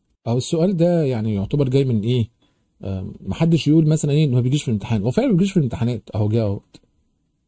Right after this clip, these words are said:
يعني عشان معنى، معنى كده ان يقول لك ايه؟ مح-، محدش يقول، آم، ان السؤال ما بيجيش في الامتحان، ما ينفعش.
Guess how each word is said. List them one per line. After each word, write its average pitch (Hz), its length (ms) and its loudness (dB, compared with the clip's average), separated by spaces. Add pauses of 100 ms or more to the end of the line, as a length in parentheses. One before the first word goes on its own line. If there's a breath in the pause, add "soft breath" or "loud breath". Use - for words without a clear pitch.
(320)
يعني 92 240 -8
عشان 131 320 -4
معنى، 131 240 -2
معنى 127 240 -4
كده 135 140 0
ان 110 100 0
يقول 117 160 0
لك 117 140 -2
ايه؟ 110 180 0
مح-، 104 340 -4
محدش 147 400 -2
يقول، 156 340 4 (600 soft breath)
آم، 104 380 0 (100)
ان 113 100 2
السؤال 139 240 0
ما 139 80 2
بيجيش 117 220 0
في - 60 -8
الامتحان، - 380 -8
ما 120 100 -2
ينفعش. 120 520 -4